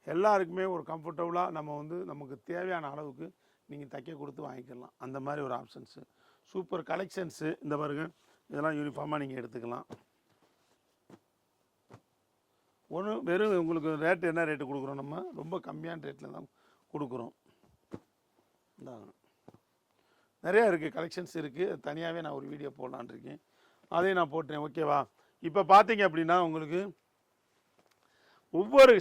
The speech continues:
சாரீஸு, ஒவ்வொரு கலெக்ஷன்ஸு எல்லாமே நம்ம வீடியோ போட்டு வரோம். அந்த அடிப்படையில இன்னைக்கு நம்ம போட்டுக்கிட்டு இருக்க கலெக்ஷன்ஸ் என்ன அப்படின்னா, காட்டன் சுடிதார் தான் நம்ம காமிச்சிக்கிட்டு இருக்கோம், சரிங்களா? இதுல ஒரு பீஸ் நான் ஓப்பன் பண்ணி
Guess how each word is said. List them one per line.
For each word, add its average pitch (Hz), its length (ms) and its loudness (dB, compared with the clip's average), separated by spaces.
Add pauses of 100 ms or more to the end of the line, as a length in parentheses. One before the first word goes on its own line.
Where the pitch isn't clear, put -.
(100)
சாரீஸு, 202 500 10 (180)
ஒவ்வொரு 185 280 4 (440)
கலெக்ஷன்ஸு 170 540 0
எல்லாமே 170 280 6
நம்ம 156 180 2
வீடியோ 165 260 4
போட்டு 143 260 0
வரோம். 151 200 -2 (400)
அந்த 180 140 2 (100)
அடிப்படையில 185 440 4 (160)
இன்னைக்கு 180 340 -2
நம்ம 160 140 -2 (100)
போட்டுக்கிட்டு 170 360 -2
இருக்க 143 200 -14
கலெக்ஷன்ஸ் 143 380 -8 (100)
என்ன 147 200 -8
அப்படின்னா, 139 260 -14 (540)
காட்டன் 202 400 2
சுடிதார் 180 440 0
தான் 180 120 -6
நம்ம 156 180 -12
காமிச்சிக்கிட்டு 143 400 -14
இருக்கோம், 165 220 -14 (320)
சரிங்களா? 160 360 0
இதுல 151 240 0
ஒரு 165 160 0
பீஸ் 151 200 -6
நான் 147 180 0
ஓப்பன் 151 220 0
பண்ணி 147 120 -4